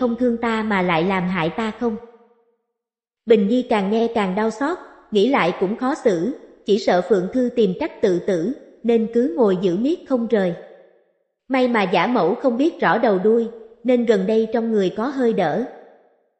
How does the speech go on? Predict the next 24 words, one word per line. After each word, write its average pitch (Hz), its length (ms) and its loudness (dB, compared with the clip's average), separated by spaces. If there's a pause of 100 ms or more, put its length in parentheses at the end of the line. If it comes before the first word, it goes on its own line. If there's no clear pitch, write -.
(200)
Lại 196 280 0
thấy 262 200 0
Giả 185 240 4
Chính 277 220 0
vô 269 140 6
sự, 185 340 0 (300)
Bảo 196 160 0
Ngọc 254 300 -2
và 196 120 0
Bảo 175 180 0
Thoa 254 220 -2
ngày 233 200 0
nào 185 340 0
cũng 202 180 -2
ở 190 160 2
luôn 247 260 2
bên 226 220 0
cạnh 185 240 -2
mình, 190 220 0 (280)
nên 220 320 0
cũng 202 180 0
hơi 247 280 2
yên 233 200 0
lòng. 202 160 0